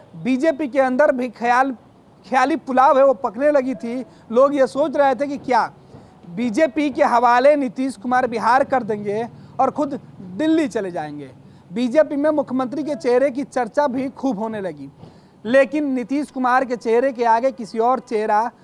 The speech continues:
का दम नहीं दिख पाया। बीजेपी के अंदर नीतीश कुमार के मुकाबले कोई और चेहरा है ही नहीं और ना ही दिख रहा है।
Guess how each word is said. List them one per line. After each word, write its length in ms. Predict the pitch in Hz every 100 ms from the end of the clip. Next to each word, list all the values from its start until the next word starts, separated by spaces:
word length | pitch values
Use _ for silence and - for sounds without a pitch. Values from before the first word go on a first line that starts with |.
| _ _ -
का 340 | 233 285 254 _ _ -
दम 480 | 180 156 262 285 190 - _ _
नहीं 400 | 226 247 294 294
दिख 180 | 262 220 -
पाया। 280 | 147 135 117 - _ _ _ -
बीजेपी 420 | 185 214 269 269
के 120 | 220
अंदर 320 | 247 247 240 294 - 226
नीतीश 380 | 226 277 285
कुमार 300 | - 240 233
के 100 | 233
मुकाबले 440 | 233 220 240 247 269
कोई 180 | 233 214
और 160 | 226 214
चेहरा 420 | 220 202 208 214 - _ -
है 160 | 240
ही 140 | 240 226
नहीं 220 | 165 127 - _ _ -
और 120 | 220
ना 140 | 240 247
ही 120 | 254
दिख 200 | 220 -
रहा 140 | 156
है। 80 | 127